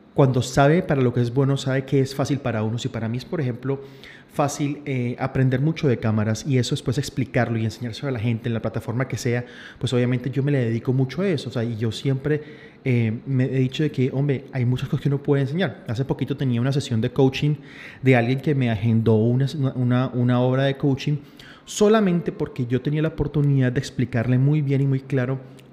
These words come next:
qué cámara iba a necesitar para su trabajo. Miren, hay muchas cámaras con muchos lentes para muchos trabajos y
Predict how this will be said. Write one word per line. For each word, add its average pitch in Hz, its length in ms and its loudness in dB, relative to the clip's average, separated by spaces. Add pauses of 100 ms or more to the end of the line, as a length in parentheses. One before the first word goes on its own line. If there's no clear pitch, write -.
qué 185 220 4
cámara 156 380 -2
iba 123 140 0
a - 20 0
necesitar 117 580 -4
para 123 140 0
su 110 100 -4
trabajo. 104 480 -4 (120)
Miren, 120 260 2 (800)
hay 143 140 6
muchas 147 480 6
cámaras 117 440 0
con 117 260 2
muchos 131 360 4
lentes 113 420 0
para 110 220 -2
muchos 131 420 2
trabajos 117 480 -2
y 117 80 -2